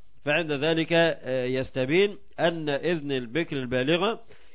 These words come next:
يعني هيعتبر عند ذلك، وأن الأب ليس له ولاية إجبار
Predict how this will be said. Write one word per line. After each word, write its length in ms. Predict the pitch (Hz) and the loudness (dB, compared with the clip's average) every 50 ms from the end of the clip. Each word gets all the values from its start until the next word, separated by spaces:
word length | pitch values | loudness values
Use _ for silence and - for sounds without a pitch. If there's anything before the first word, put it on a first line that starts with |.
| - | -6
يعني 340 | 127 139 139 135 143 143 139 - | -2 0 0 0 0 -2 -2 0
هيعتبر 680 | - 151 156 151 147 131 135 - 170 165 160 156 143 | 2 2 4 4 2 0 -2 -2 0 2 2 2 2
عند 180 | 131 135 131 131 | 0 -2 -2 -4
ذلك، 400 | 127 123 143 160 165 165 160 165 | -2 0 2 2 2 0 0 2
وأن 800 | 165 165 160 147 135 127 120 120 110 117 139 147 147 139 131 | 4 4 4 4 2 -2 -4 -6 -6 -4 -2 -2 -2 -2 -2
الأب 360 | 131 127 127 151 165 147 139 139 | -2 0 0 0 0 0 0 -2
ليس 360 | 139 151 170 170 156 - 147 | 2 2 2 2 2 0 -2
له 200 | 135 147 160 156 | 0 2 2 2
ولاية 380 | 143 131 131 143 156 160 156 156 | 2 0 0 2 2 2 2 0
إجبار 500 | 123 127 117 127 139 170 180 185 175 - | -4 -6 -4 0 4 4 4 4 4 0